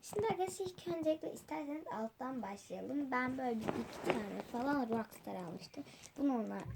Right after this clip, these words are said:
bunların da videosu var. Biliyorsunuz ki bunları da oradan atabilirim. Şimdi arkadaşlar öne bakalım. Önde,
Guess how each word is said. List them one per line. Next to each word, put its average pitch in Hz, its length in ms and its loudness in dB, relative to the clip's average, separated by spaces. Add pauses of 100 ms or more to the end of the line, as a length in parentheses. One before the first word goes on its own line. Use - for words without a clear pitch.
(160)
bunların 240 360 4
da 214 80 0
videosu 208 500 -4
var. 262 260 0
Biliyorsunuz 240 520 -2
ki 320 280 0 (540)
bunları 233 340 4
da 262 240 0
oradan 220 320 -2 (100)
atabilirim. 214 440 -4 (580)
Şimdi 330 560 2
arkadaşlar 285 1040 4 (1160)
öne 269 280 2
bakalım. 294 380 0 (140)
Önde, 349 540 2